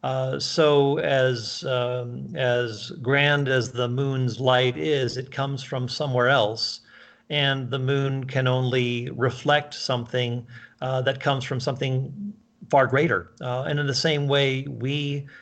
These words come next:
make moral judgments. We, uh, have a, you know, we have a conscience. We have free will. We have a moral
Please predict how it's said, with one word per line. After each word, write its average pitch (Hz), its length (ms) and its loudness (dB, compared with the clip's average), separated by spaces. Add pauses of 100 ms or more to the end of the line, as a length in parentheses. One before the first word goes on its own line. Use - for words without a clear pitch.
(140)
make 123 260 0
moral 127 260 4
judgments. 131 720 -2
We, 127 480 -4
uh, 120 380 -2
have 117 220 2
a, 110 280 2
you 120 60 -6
know, 120 100 -4
we 123 60 -6
have 120 60 -6
a 117 60 -8
conscience. 117 640 -2
We 113 80 -4
have 101 180 -2
free 123 220 -4
will. 131 420 2
We 117 160 -2
have 107 240 0
a 104 80 -2
moral 113 560 -2